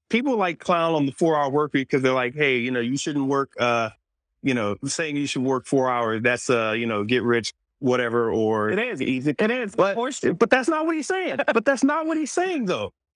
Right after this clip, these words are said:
Speaker 1: And if you read the four-hour work week, I don't,
Speaker 2: I did.
Speaker 1: I, I, I, I
Speaker 2: I
Speaker 1: believe
Speaker 2: did.
Speaker 1: you, but I don't understand, if you read the four-hour work week, how you come away with the idea that, hey, it's, it's an easy practice. Uh,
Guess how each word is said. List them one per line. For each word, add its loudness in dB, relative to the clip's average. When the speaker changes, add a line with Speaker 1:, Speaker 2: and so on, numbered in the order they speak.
Speaker 1:
And 0
if -4
you -2
read -4
the -4
four-hour 2
work -2
week, 2
I 0
don't, -2
Speaker 2:
I 2
did. 0
Speaker 1:
I, -4
I, 2
I, -
I 0
Speaker 2:
I 2
Speaker 1:
believe 0
Speaker 2:
did. -2
Speaker 1:
you, -2
but 0
I 2
don't 0
understand, 0
if -2
you 0
read 0
the -2
four-hour 2
work -2
week, 2
how 2
you 0
come 0
away 0
with 0
the 0
idea 0
that, -4
hey, -2
it's, -2
it's -2
an 0
easy -4
practice. -2
Uh, -8